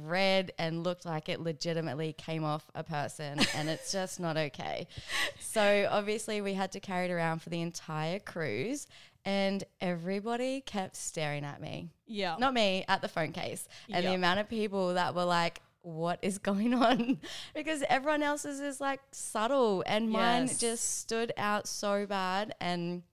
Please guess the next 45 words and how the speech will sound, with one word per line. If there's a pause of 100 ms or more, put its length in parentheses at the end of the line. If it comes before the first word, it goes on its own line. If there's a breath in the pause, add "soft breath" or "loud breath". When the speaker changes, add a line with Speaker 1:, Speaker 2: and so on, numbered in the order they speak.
(960 loud breath)
Speaker 1:
wasn't
good.
Speaker 2:
Yeah,
I
agree. (100)
Yours
was
the
worst.
So
if
you
guys
don't
know
what
we're
talking
about,
it's
a
trend (160)
currently
happening
on (180)
TikTok,
I'm
pretty
sure,
where (260 loud breath)
you
go
away
on
a
holiday
with
a (200)
big
group
of
friends (140)
and
you
each